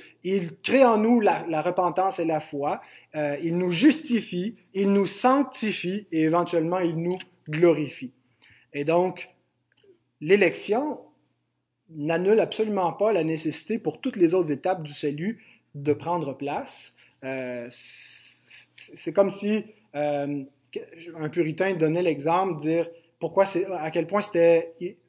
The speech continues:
illogique de dire parce que Dieu a élu des gens, on n'évangélisera pas. C'est à peu près comme si Ézéchias s'était dit, parce que Dieu me promit que j'allais vivre quinze ans de plus, j'ai plus besoin de respirer, j'ai plus besoin de manger,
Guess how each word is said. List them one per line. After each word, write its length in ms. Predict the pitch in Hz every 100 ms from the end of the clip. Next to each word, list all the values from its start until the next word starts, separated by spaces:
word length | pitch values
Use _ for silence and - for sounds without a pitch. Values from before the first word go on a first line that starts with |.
| -
illogique 580 | 214 254 226 180 208 208
de 80 | 160
dire 240 | 151 180
parce 180 | 196 -
que 80 | 165
Dieu 200 | 156 208
a 60 |
élu 180 | 165 180
des 160 | 156 143
gens, 140 | 196
on 40 |
n'évangélisera 720 | 180 151 147 147 151 156 139 127
pas. 200 | 214 - - -
C'est 120 | -
à 40 | 180
peu 100 | 190
près 160 | 214
comme 160 | 247 185
si 160 | 170 214
Ézéchias 460 | 185 175 202 226
s'était 260 | 226 170 160
dit, 200 | 156 214
parce 240 | 170 -
que 80 | 214
Dieu 240 | 180 214
me 180 | 240 180
promit 300 | 175 180 208
que 60 | 190
j'allais 220 | 160 160
vivre 220 | 165 202
quinze 300 | - 180 165
ans 100 | 185
de 80 | 160
plus, 340 | 143 202 269 - -
j'ai 120 | 151
plus 140 | 160 220
besoin 260 | 180 185
de 60 | 185
respirer, 560 | 156 - 233 262 294 - _ -
j'ai 100 | 196
plus 140 | 247
besoin 260 | 233 175 170
de 60 | 175
manger, 540 | 214 277 254 277